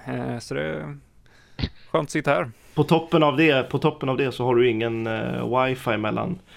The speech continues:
Speaker 2: Sankt Eriksplan och Fridhemsplan.
Speaker 1: Ja, jag blir så jävla lack på S L. Fy fan vad äckliga de är. Det är sam-, det, det är
Speaker 2: Ja.
Speaker 1: ta-, det är ta mig fan radiotystnad både före och efter Sankt Eriksplan på tunnelbanan.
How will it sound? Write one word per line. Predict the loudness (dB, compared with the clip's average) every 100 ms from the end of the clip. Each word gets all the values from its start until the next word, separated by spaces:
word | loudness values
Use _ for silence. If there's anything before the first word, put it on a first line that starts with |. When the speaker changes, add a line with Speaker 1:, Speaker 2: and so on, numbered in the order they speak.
| -12
Speaker 2:
Sankt | -4 -2 0
Eriksplan | -2 -2 -2 0
och | 0
Fridhemsplan. | 2 0 0 -6 -4 -4 -4 -4
Speaker 1:
Ja, | 2 4 6 4
jag | 2
blir | 0
så | 0
jävla | 2 2 2 2
lack | 2 0 -2
på | 0
S | 0 0 -2
L. | -2 0 0 0 -2
Fy | -4
fan | -4 -16 -2 0 2
vad | 0
äckliga | -2 0 0
de | 0
är. | -6 -12 -10 -8 -8 -10 -10 -12 -14
Det | -2 0
är | 0
sam-, | 0 0 -2 -4
det, | 0 0 0
det | 2
är | 4
Speaker 2:
Ja. |
Speaker 1:
ta-, | 2 0 -10 -20 _
det | -2
är | 0
ta | 2
mig | 0
fan | 2 2
radiotystnad | 4 4 2 -2 -4 -6 -2 0 0 -2 -8
både | 0 0
före | 2 2 4 2
och | 0
efter | -4 -2 2 2 2 0
Sankt | -2 -4 0
Eriksplan | 0 0 -4 -4 -4
på | -6
tunnelbanan. | -6 -4 -2 -4